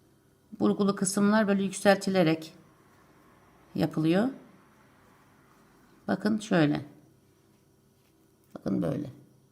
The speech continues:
Bu önden sağa geçecek. Bu taraftaki de önden sola gidecek. Şimdi tekrar iki defa doluyoruz.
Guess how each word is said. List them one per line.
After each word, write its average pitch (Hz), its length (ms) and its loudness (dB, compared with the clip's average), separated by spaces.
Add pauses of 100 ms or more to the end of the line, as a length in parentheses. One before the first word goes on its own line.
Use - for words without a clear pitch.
(880)
Bu 269 380 2
önden 202 640 4 (360)
sağa 170 360 6
geçecek. 165 580 -2 (320)
Bu 202 80 -2
taraftaki 214 540 0
de - 120 4
önden 208 480 4
sola 165 280 4
gidecek. 135 540 -6 (2500)
Şimdi - 240 0
tekrar 214 340 4
iki 196 200 -4
defa 190 380 4
doluyoruz. 233 600 -2